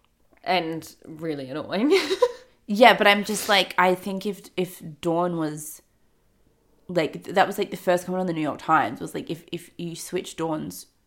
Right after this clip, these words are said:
Speaker 2: race to any other race but white, I think the power dynamics of it become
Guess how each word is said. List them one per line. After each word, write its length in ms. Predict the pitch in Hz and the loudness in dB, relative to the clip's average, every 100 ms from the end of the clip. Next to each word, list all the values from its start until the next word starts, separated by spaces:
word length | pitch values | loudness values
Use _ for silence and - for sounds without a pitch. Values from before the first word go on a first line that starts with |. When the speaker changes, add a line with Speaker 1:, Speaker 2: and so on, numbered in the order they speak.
| _ | _
Speaker 2:
race 400 | 160 139 147 - | -4 -2 -4 -8
to 160 | - 202 | -10 -8
any 140 | - | -6
other 160 | 165 156 | -6 -6
race 280 | 160 147 | -8 -8
but 280 | - - - _ _ | -12 -14 -14 _ _
white, 500 | 170 160 151 - - - _ | -12 -4 -2 -2 -6 -12 _
I 120 | - 160 | -10 -8
think 380 | - 156 - | -10 -14 -12
the 120 | - 180 | -10 -10
power 400 | - 151 147 160 | -10 -8 -6 -6
dynamics 600 | 165 170 156 147 - 160 | -6 -6 -6 -8 -12 -10
of 100 | - | -10
it 160 | - | -10
become 500 | 160 - - - 160 | -12 -10 -8 -8 -10